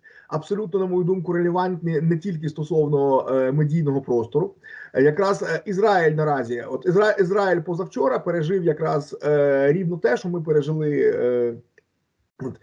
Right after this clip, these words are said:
е, що ми пережили два-, двадцять четвертого лютого. Е, е, як це не дивно, для мене це досі взагалі парадокс, якому я,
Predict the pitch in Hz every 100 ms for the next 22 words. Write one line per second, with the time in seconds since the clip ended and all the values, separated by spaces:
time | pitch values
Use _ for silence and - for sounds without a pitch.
0 | - - - - 151 147 143 143 190 170
1 | 170 156 165 160 143 156 147 147 151 -
2 | 156 139 135 139 185 233 240 - - -
3 | 139 - 156 151 147 - 127 196 - -
4 | 175 170 175 247 220 151 156 185 190 165
5 | 160 170 156 143 139 151 151 151 156 165
6 | 170 - 139 151 147 139